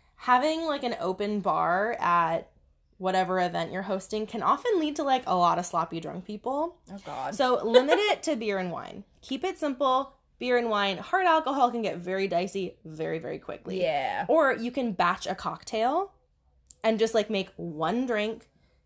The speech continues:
Speaker 1: in a big pitcher,
Speaker 2: Mm-hmm.
Speaker 1: and people pour it over ice in their cups and call it a day.
Speaker 2: Yeah.
Speaker 1: Um, you know, you can fill, like, Alison Roman.
Speaker 2: Mm-hmm.
Speaker 1: She says she fills her bathtub with ice, and everybody puts their drinks and cold beers in there.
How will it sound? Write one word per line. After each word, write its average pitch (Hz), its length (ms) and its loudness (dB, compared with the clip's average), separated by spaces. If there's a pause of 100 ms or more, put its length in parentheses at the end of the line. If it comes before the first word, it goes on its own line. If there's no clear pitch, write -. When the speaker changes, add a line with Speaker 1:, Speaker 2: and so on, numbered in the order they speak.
(220)
Speaker 1:
in 214 140 -2
a 190 80 0
big 202 260 -4
pitcher, 196 580 -2
Speaker 2:
Mm-hmm. 190 280 -8
Speaker 1:
and 175 160 -4
people 202 240 -2
pour 196 240 0
it 196 80 2
over 190 260 0
ice - 240 -4
in 180 80 -8
their 170 140 -6
cups - 280 -10
and 175 80 -10
call - 200 -8
it - 80 -8
a 117 60 -8
day. - 300 -10
Speaker 2:
Yeah. - 200 -8 (260)
Speaker 1:
Um, 208 400 2 (1000)
you 220 200 -4
know, 180 300 0 (120)
you 220 140 -6
can 220 160 -2
fill, 208 360 -2
like, 208 280 0
Alison 196 420 0
Roman. 180 580 -2 (280)
Speaker 2:
Mm-hmm. 220 400 -6
Speaker 1:
She 233 240 -6
says 220 420 0
she 226 140 -4
fills 202 320 -2
her 220 80 -2
bathtub 185 460 -2
with 185 180 -6
ice, 247 400 -4 (340)
and - 140 -2
everybody 214 380 2
puts - 240 -6
their 208 140 -2
drinks 185 340 -4
and 180 100 -6
cold 175 240 -6
beers 160 300 -4
in 139 100 -12
there. - 320 -10